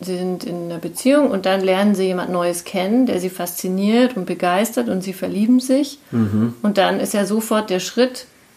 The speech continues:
Speaker 1: ja, ich muss mich jetzt trennen, um mit dieser neuen, faszinierenden Person zusammen zu sein.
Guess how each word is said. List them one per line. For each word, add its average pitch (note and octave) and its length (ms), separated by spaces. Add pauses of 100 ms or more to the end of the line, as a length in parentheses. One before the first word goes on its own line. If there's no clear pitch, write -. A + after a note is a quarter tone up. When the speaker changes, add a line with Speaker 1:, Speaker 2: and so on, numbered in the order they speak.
(240)
Speaker 1:
ja, F#3+ 240
ich F#3 120
muss G3 160
mich F#3 120
jetzt - 240
trennen, A3 420
um G#3 140
mit G3 160
dieser G3+ 240
neuen, F#3+ 320
faszinierenden F#3+ 640
Person F3+ 340
zusammen A#3 420
zu F#3+ 140
sein. E3 480